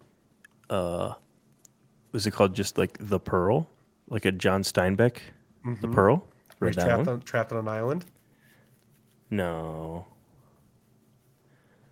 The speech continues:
Speaker 1: Isn't that Treasure Island? That's another John Steinbeck book?
Speaker 2: I'm pretty sure on The Pearl.
Speaker 1: Is he trapped on an island?
Speaker 2: I'm pretty sure he's trapped on an island there, Chief.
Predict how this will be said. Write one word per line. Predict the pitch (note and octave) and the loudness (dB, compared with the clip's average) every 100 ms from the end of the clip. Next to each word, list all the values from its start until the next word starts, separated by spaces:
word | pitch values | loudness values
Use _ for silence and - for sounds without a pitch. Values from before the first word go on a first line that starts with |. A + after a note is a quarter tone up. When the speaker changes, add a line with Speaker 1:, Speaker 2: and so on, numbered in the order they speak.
| - D2 _ | -20 -20 _
Speaker 1:
Isn't | - | 0
that | F#2+ F2 | 0 2
Treasure | - F2+ G2+ | 2 4 4
Island? | A2 A#2+ - _ _ _ - | 2 0 -6 _ _ _ -4
That's | F2+ - | -4 -2
another | F2 F#2+ | 0 2
John | G2+ G2+ | 4 2
Steinbeck | - G#2+ A2 A#2+ | 2 -2 -2 -6
book? | B2+ B2+ _ _ _ _ _ - | -6 -8 _ _ _ _ _ -16
Speaker 2:
I'm | D3+ D3+ - | -12 -12 -14
pretty | - A3+ A#3+ A#3 | -6 -2 -2 -4
sure | F#3+ G3+ F#3 E3 | -4 0 2 2
on | D3 | 0
The | B2+ | -6
Pearl. | - C#3 C3 A#2 A2 G#2+ - _ _ _ _ _ _ _ _ - | -6 -2 2 2 2 -2 -12 _ _ _ _ _ _ _ _ -4
Speaker 1:
Is | A2 | -4
he | |
trapped | C3+ F#3+ A#3+ | 2 2 4
on | A#3+ | 0
an | C4 | 0
island? | C#4+ A3+ - | -2 -6 -12
Speaker 2:
I'm | A2+ A2+ | -10 -8
pretty | C3+ A#3+ B3 | -8 -10 -10
sure | - E3+ | -6 -6
he's | B2+ | -6
trapped | - C3 B2 | -4 -4 -2
on | A2+ A2+ | -6 -4
an | |
island | A2+ G#2+ G#2+ | -4 -4 -8
there, | G#2+ | -12
Chief. | - A2+ A2 - | -10 -10 -10 -14